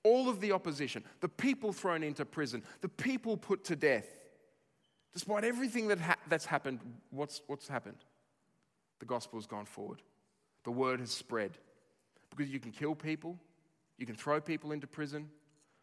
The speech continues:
but you cannot kill the gospel. You cannot stop the gospel. Charles Wesley was a minister and a hymn writer in the seventeen hundreds, the brother of John Wesley.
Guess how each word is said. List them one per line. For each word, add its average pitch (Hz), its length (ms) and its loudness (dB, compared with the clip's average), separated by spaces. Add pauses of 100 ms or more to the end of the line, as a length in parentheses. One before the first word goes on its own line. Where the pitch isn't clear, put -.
but - 160 -12
you - 80 -14
cannot 135 300 -6
kill 127 180 -2
the 120 80 -6
gospel. - 440 -8 (540)
You - 100 -12
cannot 156 440 -4
stop - 480 -2 (680)
the 120 60 -6
gospel. 110 600 -6 (1600)
Charles 143 680 4
Wesley 123 480 2 (720)
was 135 100 -2
a 131 60 2
minister 139 500 0
and 123 80 -2
a 110 60 -2
hymn 131 260 -2
writer 127 320 2
in 120 80 -4
the 117 60 -6
seventeen 117 560 -4
hundreds, 107 380 -6
the 117 80 -12
brother 127 260 0
of 113 80 -10
John 117 260 -2
Wesley. 104 380 -4